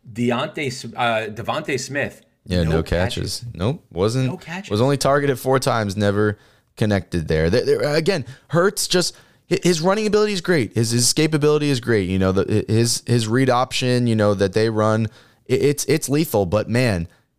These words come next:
Speaker 2: the, you know, some of the throws are just really, really off. And it was the same with Goff. You know, Goff, you know, s-, ev-, every game, Goff has one or two throws that you're like, it, it was the best thrown, perfect spiral,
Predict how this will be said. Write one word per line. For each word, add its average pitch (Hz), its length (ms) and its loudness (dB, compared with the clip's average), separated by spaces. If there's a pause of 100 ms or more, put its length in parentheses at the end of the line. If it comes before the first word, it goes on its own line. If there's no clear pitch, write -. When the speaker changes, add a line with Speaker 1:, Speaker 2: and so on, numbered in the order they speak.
Speaker 2:
the, 113 280 -2
you 127 180 0
know, 117 140 2
some 127 200 0
of 160 60 0
the 143 80 -6
throws 127 460 0
are 92 100 2
just 95 220 -4
really, 110 480 2
really 104 300 4
off. 117 280 0
And 98 80 0
it 95 60 0
was 92 100 -2
the 104 80 0
same 107 240 2
with 117 180 0
Goff. 131 380 2
You 98 80 -2
know, 101 140 2
Goff, 120 460 0 (420)
you 139 120 2
know, 139 60 4
s-, 131 200 -2 (240)
ev-, 180 260 -2
every 214 400 0
game, 135 400 0
Goff 123 320 2
has 107 260 -2
one 117 360 0
or 220 80 -2
two 170 240 -2
throws 107 440 0
that 92 100 -2
you're 107 140 2
like, 101 200 0 (420)
it, - 140 0
it 147 60 4
was 151 180 0
the 147 80 2
best 160 440 -4
thrown, 156 420 2
perfect - 400 0
spiral, 139 760 2